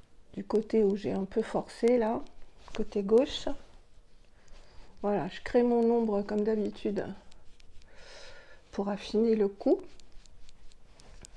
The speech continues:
C'est bien, là, hein, vous voyez, euh, ouais, ça va se rattraper. Bah voilà, ça se rattrape tout seul. Parce qu'en fait, comme le, le fond de teint est, euh, bien crémeux,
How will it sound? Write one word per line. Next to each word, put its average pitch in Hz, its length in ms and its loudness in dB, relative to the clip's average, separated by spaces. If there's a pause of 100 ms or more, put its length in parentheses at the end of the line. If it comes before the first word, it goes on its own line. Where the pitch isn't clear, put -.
(960)
C'est - 140 -4
bien, 294 220 0
là, 202 120 2
hein, 220 180 0
vous 262 60 0
voyez, 233 360 0
euh, - 60 -6 (1400)
ouais, 202 100 -12 (140)
ça - 80 -8
va 190 180 -8
se - 120 -12
rattraper. - 600 -6
Bah 107 80 -2
voilà, 175 240 -4 (180)
ça 190 60 -10
se - 100 -14
rattrape - 380 -8
tout 220 120 -10
seul. 226 320 -6 (140)
Parce - 140 -18
qu'en 202 180 -2
fait, 214 220 0
comme 190 200 2
le, 170 320 0 (2250)
le 240 760 10
fond 233 240 4
de 226 40 4
teint 240 300 6
est, 196 260 4
euh, 175 120 2
bien 202 300 2
crémeux, 202 520 4